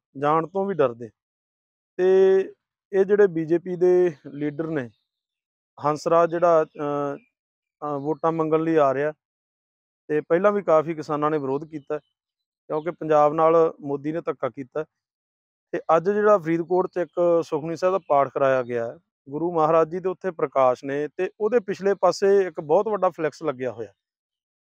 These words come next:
ਤੇ ਫਲੈਕਸ ਦੇ ਵਿੱਚ ਮੋਦੀ ਜਿਹੜਾ ਸ-, ਨੰਗੇ ਸਿਰ ਬੈਠਾ ਹੋਇਆ ਜੀ, ਉੱਥੇ ਉਹਦੀ ਫੋਟੋ ਲੱਗੀ ਹੈ।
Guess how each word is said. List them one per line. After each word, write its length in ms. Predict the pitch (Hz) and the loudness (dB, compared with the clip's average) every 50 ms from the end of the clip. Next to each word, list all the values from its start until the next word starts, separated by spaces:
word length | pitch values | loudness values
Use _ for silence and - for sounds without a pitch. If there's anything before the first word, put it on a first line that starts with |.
| _ _ _ _ _ _ _ _ _ _ _ _ _ _ _ _ _ - | _ _ _ _ _ _ _ _ _ _ _ _ _ _ _ _ _ 0
ਤੇ 80 | 208 202 | 0 0
ਫਲੈਕਸ 400 | - - 170 165 170 - - 202 | 2 0 0 0 0 0 0 2
ਦੇ 140 | 196 208 | 4 4
ਵਿੱਚ 260 | 208 196 190 - - 202 | 6 4 2 2 4 4
ਮੋਦੀ 520 | 196 196 185 175 165 165 151 139 175 190 | 4 4 4 2 0 0 0 -2 -4 0
ਜਿਹੜਾ 220 | 170 190 185 202 | 2 4 4 4
ਸ-, 200 | 190 - - - - 156 | 2 2 -4 -12 -10 -6
ਨੰਗੇ 280 | 151 151 156 156 170 170 | -6 -4 -2 0 -2 0
ਸਿਰ 180 | 170 180 175 | 0 0 0
ਬੈਠਾ 340 | 165 160 151 - - 170 165 | 2 0 -2 0 0 0 2
ਹੋਇਆ 240 | 151 165 160 160 160 | 4 6 6 4 4
ਜੀ, 100 | 165 175 | 2 -2
ਉੱਥੇ 380 | 165 151 _ 160 160 156 147 _ _ _ | -4 -6 _ -10 -10 -10 -12 _ _ _
ਉਹਦੀ 160 | 165 156 170 | -8 -8 -8
ਫੋਟੋ 260 | 151 139 147 135 151 151 | -6 -6 -6 -4 -2 -2
ਲੱਗੀ 340 | 151 147 147 151 165 156 | -4 -4 -4 -4 0 2
ਹੈ। 100 | 156 151 | 2 2